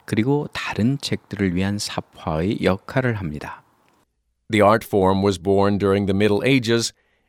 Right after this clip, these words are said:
Speaker 2: and it spread throughout the Muslim lands during the fifteenth and sixteenth centuries.
Speaker 1: 그 미술 양식은 중세 동안에 탄생했는데 그것은 십오 세기와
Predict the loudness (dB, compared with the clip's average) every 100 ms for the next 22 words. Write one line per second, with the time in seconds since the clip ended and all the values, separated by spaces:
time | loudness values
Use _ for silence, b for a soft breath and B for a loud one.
0 | -4 0 0 -2 2 2 2 -2 2 4
1 | 4 2 2 4 2 2 2 4 4 4
2 | 2 -2 -8 -6 0 2 2 0 -2 0
3 | 0 -2 -4 -4 -2 -2 -4 -4 -4 -4
4 | -2 0 0 0 0 0 -6 -10 _ _
5 | _ _ _ _ _ _ _ 0 2 2
6 | 2 0 -2 -4 -6 -8 -8 -12 _ -10
7 | -4 0 0 -2 -4 -4 -8 -6 -4 -4
8 | -2 -2 -4 -4 -4 -2 -2 -2 -4 -6
9 | -8 b b -2 0 0 -2 -4 -6 -8
10 | -4 -4 -4 -6 -6 -2 -2